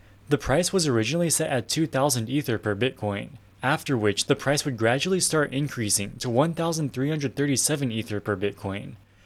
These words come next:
This marketing gimmick was designed to entice a rush of investors buying in early to get the good price.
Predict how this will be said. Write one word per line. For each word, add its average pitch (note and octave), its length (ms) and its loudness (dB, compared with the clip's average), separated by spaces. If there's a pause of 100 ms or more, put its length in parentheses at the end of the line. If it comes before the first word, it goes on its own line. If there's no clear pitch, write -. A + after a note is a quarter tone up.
(200)
This E3 280 2
marketing B2+ 400 2
gimmick C3+ 280 2
was C3 160 2
designed A#2+ 360 0
to E3+ 100 -2
entice D3 400 0
a A#2+ 80 2
rush B2+ 260 4
of B2+ 80 0
investors G#2+ 680 0 (120)
buying C#3 360 2
in C#3+ 160 2
early C#3+ 320 2
to B2 120 -4
get B2+ 180 0
the A2+ 80 0
good A2+ 220 0
price. B2 520 0